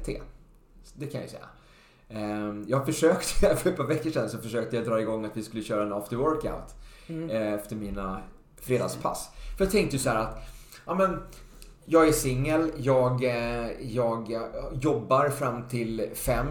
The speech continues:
Speaker 1: eh, i city på en fredag. Eh, varför, alltså det är fint väder, det är sommar. Varför ska jag åka hem? Eh, jag kan ju bara gå ut istället. Bara köra
Speaker 2: Mm.
Speaker 1: liksom, bara s-, se lite andra människor kanske.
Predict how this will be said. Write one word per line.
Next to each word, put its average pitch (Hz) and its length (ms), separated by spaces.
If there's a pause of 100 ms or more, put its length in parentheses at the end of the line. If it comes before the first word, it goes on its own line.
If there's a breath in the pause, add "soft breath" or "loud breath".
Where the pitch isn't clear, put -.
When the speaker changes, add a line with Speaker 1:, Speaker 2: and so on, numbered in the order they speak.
(360)
Speaker 1:
eh, 110 360
i 127 100
city 135 540 (140)
på 113 360
en 107 260
fredag. 104 580 (420 loud breath)
Eh, 107 380 (180)
varför, 127 840
alltså 135 200
det 123 80
är 123 40
fint 123 320
väder, 117 200
det 107 60
är 107 40
sommar. 110 380 (960)
Varför 139 240
ska 135 140
jag 131 120
åka 123 120
hem? - 260 (800 soft breath)
Eh, 113 240
jag 123 180
kan 139 200
ju 139 200
bara 127 280
gå 135 180
ut - 360
istället. 95 400
Bara 120 200
köra 123 200
Speaker 2:
Mm. 113 100
Speaker 1:
liksom, 110 480 (200)
bara 101 100
s-, - 160 (260)
se - 400 (160)
lite 120 200
andra 110 220
människor 117 480
kanske. - 240